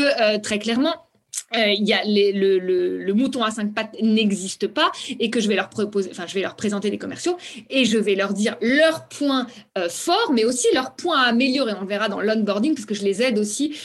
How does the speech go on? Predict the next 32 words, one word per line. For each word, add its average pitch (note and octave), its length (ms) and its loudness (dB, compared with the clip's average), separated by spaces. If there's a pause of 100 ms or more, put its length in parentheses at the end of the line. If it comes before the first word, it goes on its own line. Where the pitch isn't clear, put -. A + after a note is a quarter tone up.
(100)
derrière A3+ 400 0
dans G#3+ 120 0
l'onboarding. G#3+ 520 -2 (300)
Donc, G3+ 160 -4
euh, F3 60 -4
potentiellement F#3+ 440 -6
des G3 100 -2
besoins F3+ 200 -6
de F#3 60 -14
formation, F#3 440 -8
des G3+ 80 -2
choses, G3 240 -6
euh, F3+ 300 -8
des - 500 -8 (260)
choses G#3 160 -2
comme G#3+ 180 -8
ça. - 120 -14 (560)
Euh, G3 640 0 (160)
et C4 140 2
que B3+ 80 0
après, G#3+ 260 -2
moi, E4 120 0
je A3 100 0
leur G#3+ 100 -2
dis, E4+ 280 -2 (360)
oui, C#4 400 2
il A3 120 2
faut, G#3 260 0
il G3+ 160 -2
faut G3+ 160 -2
pas G#3+ 160 2
de, F3+ 240 0